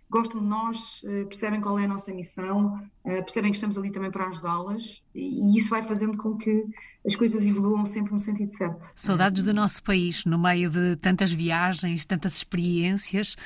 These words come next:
Speaker 2: de que é que sente mais falta de Portugal?
Speaker 1: Olha, sinceramente acho que da minha família e dos meus amigos. Eh, tenho a sorte de, de manter contacto frequente, mas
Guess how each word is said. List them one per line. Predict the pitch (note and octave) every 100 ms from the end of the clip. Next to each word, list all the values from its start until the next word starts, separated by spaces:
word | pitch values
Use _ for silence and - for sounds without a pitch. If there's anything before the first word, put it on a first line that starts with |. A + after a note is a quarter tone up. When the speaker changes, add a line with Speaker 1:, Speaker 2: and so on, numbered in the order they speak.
| - - - -
Speaker 2:
de | F3+
que | A3+
é | G#3
que |
sente | - A3+ -
mais | G#3 G3
falta | - E3+ D#3
de | F3+
Portugal? | - - E3+ E3 D#3+ -
Speaker 1:
Olha, | G3+ E3+
sinceramente | A3 G#3+ A3+ A#3 A#3 A3+
acho | A3 -
que | - A3+ A3 A3+ A3
da | G3+
minha | G3 F3+
família | F3 E3 D3+ D#3
e |
dos | D3
meus | D3 C#3+
amigos. | C#3 C#3 C#3 - - -
Eh, | - - -
tenho | F3 F3+
a |
sorte | - G#3 G3 -
de, | E3 D#3 D3+ C#3+
de | D#3+
manter | D#3+ E3 E3
contacto | E3 D#3 D3 D3
frequente, | - - F#3 F#3
mas | E3